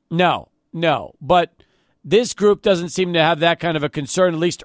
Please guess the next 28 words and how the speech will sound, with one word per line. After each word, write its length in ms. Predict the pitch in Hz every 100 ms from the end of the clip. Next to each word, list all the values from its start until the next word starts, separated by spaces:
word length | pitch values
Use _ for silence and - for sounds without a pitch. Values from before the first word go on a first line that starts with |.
| -
early 360 | 175 165 143
on. 420 | 147 165 120 87
That 180 | 131 185
could 120 | 196
always 260 | 190 156 -
change 760 | - - 202 208 208 208 180 127
during 280 | 190 175
the 80 | 143
season 420 | - 196 196 170
when 140 | 185 170
things 280 | 175 160 131
happen. 420 | 180 185 208 156 _ _ -
But 100 | 175
at 60 |
least 180 | 208 -
as 100 | 156
far 300 | - 202 202
as 120 | 185
it's, 360 | 170 160 - 175
uh, 180 | 160 156
you 120 | 160
know, 180 | 170 156 _ -
as 140 | - -
far 160 | 214
as 100 | 220
we 100 | 180
know 160 | 196 185
now, 300 | 185 180 160